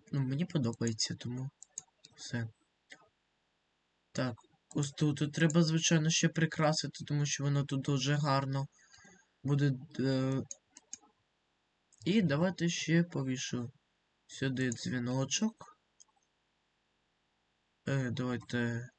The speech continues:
І по бокам, ну, ось ці от дерев'яшки Діда Мороза. Ззовні я нічого прикрашати не буду. Тепер переходимо до,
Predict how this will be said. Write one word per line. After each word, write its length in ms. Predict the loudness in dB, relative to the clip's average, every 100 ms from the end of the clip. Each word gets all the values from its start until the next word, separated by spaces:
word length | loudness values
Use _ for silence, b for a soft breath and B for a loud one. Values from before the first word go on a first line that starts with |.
| _ _ _ _ _ _ -20 -10
І 180 | 2 2
по 160 | 2 -2
бокам, 540 | -4 -4 -4 -2 -2 -6 -4
ну, 140 | -2
ось 120 | -2 -2
ці 120 | -2
от 100 | 0
дерев'яшки 680 | 0 0 0 0 0 -2 -2
Діда 260 | -2 -2
Мороза. 540 | -2 -2 -2 -4 -4 -10 _ _ -20 B B B _ _ -4
Ззовні 360 | 2 6 6
я 80 | 8
нічого 460 | 8 6 6 4 2
прикрашати 600 | 0 0 2 2 2 2
не 100 | 4
буду. 420 | 4 4 4 2 _ _ _ _ _ -20 -18
Тепер 360 | -4 2 2
переходимо 880 | 2 0 2 4 4 6 4 4 2
до, 500 | 0 0 2 4 2